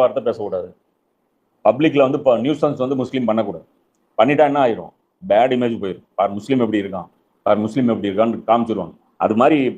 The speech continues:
இமேஜ் யாரெல்லாம் எடுக்கிறோமோ காலி ஆயிரும். ஆயினும் இவர்களில் யார் பாவ மன்னிப்பு கோருபவராக விளங்கி தம்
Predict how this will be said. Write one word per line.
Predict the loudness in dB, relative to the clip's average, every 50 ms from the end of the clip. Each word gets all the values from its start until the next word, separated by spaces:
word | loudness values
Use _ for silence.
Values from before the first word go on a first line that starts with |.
| -10 _ -8 -2
இமேஜ் | 0 2 2 4 4 4
யாரெல்லாம் | 4 4 2 0 -2 -2
எடுக்கிறோமோ | -2 -2 -2 -2 -2 -2 0 2
காலி | 2 2 2 2 -2
ஆயிரும். | -6 -8 -12 _ _ _ _ _ _ _ _ _ _ _ _ _ _ _ _ _ 0 2
ஆயினும் | 2 4 4 2 2 2 2
இவர்களில் | 2 2 4 4 2 2 2 4 4 4
யார் | 4 4 2 -2 -6 _ _ -4 0
பாவ | 2 4 4 4 2 0
மன்னிப்பு | 0 -2 -2 -2 -4 -4 0
கோருபவராக | 2 2 2 2 2 2 2 4 4 4 4 4 2 0 0
விளங்கி | 0 0 0 0 0 -2 -2 -2 -2 -2
தம் | -2 -2 -2